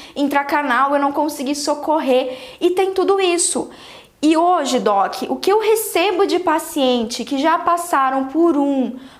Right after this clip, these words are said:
por dois, por três, por cinco dentistas, eu já ouvi isso. "Doutora, passei por cinco dentistas e nenhum dentista me atendeu", tá?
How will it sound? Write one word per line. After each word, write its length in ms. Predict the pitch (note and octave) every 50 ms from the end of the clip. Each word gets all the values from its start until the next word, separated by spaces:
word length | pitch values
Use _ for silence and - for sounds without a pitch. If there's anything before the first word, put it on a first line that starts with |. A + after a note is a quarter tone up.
| _ -
por 220 | E4 F4 F#4 F#4 B3+
dois, 560 | A3 A#3+ C4 C4+ C#4 C4+ C4 B3 B3 B3+ -
por 340 | - E4+ F4+ F#4 F#4 F4+ -
três, 320 | D#4 D4+ D4+ D4 D4 D4
por 240 | D4 D4+ F4+ G4 G4
cinco 880 | F#4+ G4 - - - - G4 G4 G#4+ A#4+ C5+ C#5 C5 - - G#4 G#4
dentistas, 580 | E4+ D4+ F#4 F4+ F#4 F4+ F4+ - D#4 D4 C#4+ D4
eu 40 | C#4+
já 120 | D#4+ F4
ouvi 200 | F#4 F4+ F4 G#4 A#4+ D#4+ B3+
isso. 340 | B3 - - - - - - - - - - - _ -
"Doutora, 260 | A#3+ A#3+ D#4 D4+ D4
passei 300 | - - C#4+ - D#4+ D4
por 220 | D4 - D4+ D4+
cinco 640 | D4 - - - - E4 F4 G4 G#4+ G#4+ G#4 - F#4+
dentistas 920 | D4 E4+ F4+ F4 F4+ F4+ - - C#4+ C4 C4+ C4+ - - D#4 D4+ D4+ - - - - - - -
e 100 | - D#4
nenhum 640 | D#4+ D#4+ D#4+ E4 E4+ F#4 G4 G4+ F#4+ F4+ F4 F4 E4
dentista 480 | E4 E4 E4+ E4+ - C#4+ C4 - D4+
me 120 | C#4+ D4 D4
atendeu", 540 | D4 D4 D4+ D#4 D#4+ A3+ - - - - - - - _ _ _ _ _ _
tá? 300 | - A3 G3+ B3+ - -